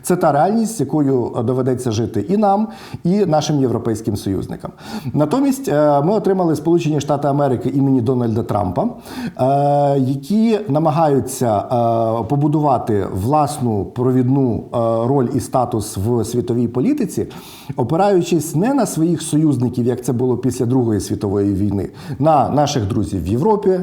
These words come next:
на наших друзів в Азійсько-Тихоокеанському регіоні, на Близькому Сході і так далі.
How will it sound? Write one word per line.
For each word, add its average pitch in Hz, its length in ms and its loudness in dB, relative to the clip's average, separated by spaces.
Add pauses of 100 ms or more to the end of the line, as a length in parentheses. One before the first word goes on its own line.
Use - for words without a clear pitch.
на 127 360 0
наших 143 380 0
друзів 107 340 0 (120)
в 127 60 -2
Азійсько-Тихоокеанському 123 1300 -2
регіоні, 147 480 0
на 135 120 0
Близькому 151 480 -2
Сході 127 420 -2
і 147 80 0
так 127 200 -4
далі. 95 240 -2